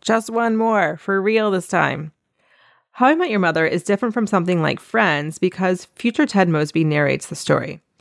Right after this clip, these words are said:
From his perspective, he's met the mother, his wife and soulmate, and he has the house and the kids.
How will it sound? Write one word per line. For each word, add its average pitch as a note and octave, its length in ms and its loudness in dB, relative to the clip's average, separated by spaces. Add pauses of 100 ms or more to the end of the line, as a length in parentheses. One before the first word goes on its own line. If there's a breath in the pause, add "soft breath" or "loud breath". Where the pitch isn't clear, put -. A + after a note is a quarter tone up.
(300 soft breath)
From G#3 160 -2
his A#3+ 160 0
perspective, F#3+ 640 -2
he's F3 200 -2
met D#3+ 180 -2
the G#3 80 0
mother, D#3+ 460 0 (140)
his D#3 200 -2
wife C#3 200 -2
and F#3+ 80 2
soulmate, C#3+ 440 0 (440 soft breath)
and E3 120 -2
he E3 80 0
has G3 260 0
the G3 100 -2
house D#3+ 400 -2
and D#3 180 -2
the D3 60 -2
kids. - 440 -8